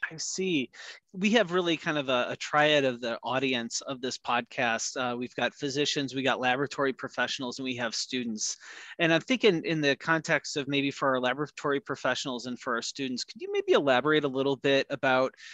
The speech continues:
you brought up the idea that weekly monitoring for I N R is, is really a huge thing. That's a big deal. And I think for some people, you know, it's just maybe not that obvious on why is that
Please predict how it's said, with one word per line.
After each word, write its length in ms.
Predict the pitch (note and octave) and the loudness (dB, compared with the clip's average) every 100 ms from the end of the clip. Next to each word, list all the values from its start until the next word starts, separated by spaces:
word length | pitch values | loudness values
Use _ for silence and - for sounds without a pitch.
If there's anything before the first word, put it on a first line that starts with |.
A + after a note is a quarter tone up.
| - | -8
you 100 | E3+ | -4
brought 180 | C#3+ E3 | 6 6
up 80 | E3 | 8
the 120 | E3+ | 6
idea 380 | D3 D3 D#3 D3 C3 | 6 6 4 4 2
that 180 | B2 | -2
weekly 300 | B2+ D#3+ D#3+ | -2 -4 -2
monitoring 580 | C#3 C3 C#3 C#3+ C#3 C#3+ | 0 2 2 4 4 2
for 260 | - C3+ - | 0 -4 0
I 120 | C3+ | 0
N 100 | C#3 | 0
R 280 | C3 B2+ A#2+ | 0 0 -2
is, 220 | A#2 - | -4 -8
is 200 | C#3 B2+ | -8 -6
really 260 | D#3 D3+ C3 | -2 0 0
a 60 | A#2+ | -2
huge 540 | - D#3 C#3 B2 - | -4 -2 0 0 0
thing. 180 | C3+ B2 | 0 2
That's 200 | D3 D3 | 0 2
a 80 | C#3 | 0
big 360 | A#2+ C3+ B2+ B2 | 0 -2 -2 -2
deal. 460 | C3+ C3 A#2+ G#2+ - - - - | -2 0 0 -2 -6 -18 -18 -2
And 100 | D#3+ | 0
I 60 | |
think 240 | D#3 F#3+ F3+ - | 4 2 0 -2
for 140 | D#3+ | -2
some 180 | - F#3+ | 2 0
people, 580 | F#3+ F3+ E3 D#3 D3+ C3 | 0 0 2 2 2 0
you 220 | D#3 D#3+ | -2 0
know, 60 | |
it's 140 | D#3+ - | 0 0
just 160 | D#3+ | -2
maybe 220 | E3 D#3+ D3+ | 2 4 4
not 280 | D3 C#3 | 4 2
that 180 | C#3+ C3 - | 2 0 0
obvious 460 | C3 C#3+ D3 C3 C#3 | 0 2 0 0 -2
on 240 | C3 A#2+ _ _ | -6 -10 _ _
why 200 | - D#3 | 0 2
is 200 | A3 E4+ | 4 2
that 180 | - A#2+ | 2 2